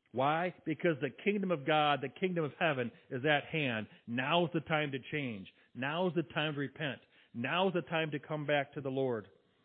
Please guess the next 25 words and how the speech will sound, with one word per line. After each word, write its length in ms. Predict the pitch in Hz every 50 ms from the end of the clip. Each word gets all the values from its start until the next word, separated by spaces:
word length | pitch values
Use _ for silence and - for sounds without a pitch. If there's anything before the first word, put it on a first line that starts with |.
| _ _ _ _ -
In 160 | 156 156 170
other 260 | 156 185 190 202 190
words, 320 | 175 170 160 156 151 143 123 - - - - _ _ -
it's 140 | 160 147 - -
the 120 | 156 139 - -
time 360 | - 190 170 165 165 170 160 135
to 80 | 139 127 - - - -
change 400 | 202 180 170 156 139 127 120 117 107 - - _ _
and 160 | - 127 127 107 - - - -
seek 320 | - 180 170 - _ - -
God 420 | 160 156 143 131 120 117 113 110 - - - -
with 160 | - 135 120 -
all 140 | 131 123 123
your 140 | 120 120 113
heart. 300 | 107 127 117 104 - - - - _ _ _ _ _ _ _ _ _ _ _ _ _ _ _ _ _ _ _ _ _ _ _ _ _ -
As 160 | 147 151 151 131 123 117
John 340 | 180 185 175 175 180 190 185
prepared 540 | - 180 156 - - 202 202 208 214 208 180
them 200 | 202 196 196 180
for 120 | - 165 139 - -
someone 320 | 202 185 180 185 185 180 151
who 120 | 170 175
was 120 | 165 156 131 - -
far 240 | 175 160 165 175 180
greater 500 | 160 156 180 185 175 165 147 151 143 -